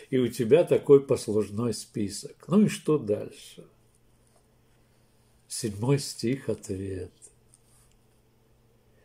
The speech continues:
Но то, что было для меня преимуществом, слово преимущество «кердос», это означает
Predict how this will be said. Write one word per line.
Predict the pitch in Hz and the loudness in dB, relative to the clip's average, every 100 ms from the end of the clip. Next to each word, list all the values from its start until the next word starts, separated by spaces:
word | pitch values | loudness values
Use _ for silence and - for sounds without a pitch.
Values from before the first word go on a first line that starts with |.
| _ - - - - | _ -20 -20 -20 -4
Но | 123 113 - - | 0 0 -2 2
то, | 240 | 2
что | 214 - - 165 | 2 -4 0 0
было | 110 139 233 208 170 | 2 4 6 6 4
для | 104 107 123 | 0 0 -2
меня | 120 120 143 170 160 104 - _ _ _ _ _ _ _ | -4 -4 -2 -2 -2 -6 -12 _ _ _ _ _ _ _
преимуществом, | - 117 127 120 107 107 175 233 208 - 123 104 - - 110 107 - _ _ _ _ _ _ _ _ _ _ _ _ _ _ _ - - - - | -2 0 2 0 -2 0 0 0 -2 -6 -8 -8 -12 -14 -14 -14 -14 _ _ _ _ _ _ _ _ _ _ _ _ _ _ _ -20 -20 -20 -20
слово | - - 123 113 | -10 0 4 4
преимущество | - 110 107 143 143 110 - 104 101 | 2 -4 0 0 0 -6 -6 -6 -6
«кердос», | - - 120 107 92 87 - - - _ _ _ _ _ _ _ _ _ _ _ _ _ _ _ _ _ _ _ _ | -4 -2 0 0 -4 -10 -12 -16 -20 _ _ _ _ _ _ _ _ _ _ _ _ _ _ _ _ _ _ _ _
это | - 104 104 | -6 -4 -4
означает | - 104 - 120 104 | -4 -6 -2 -2 -2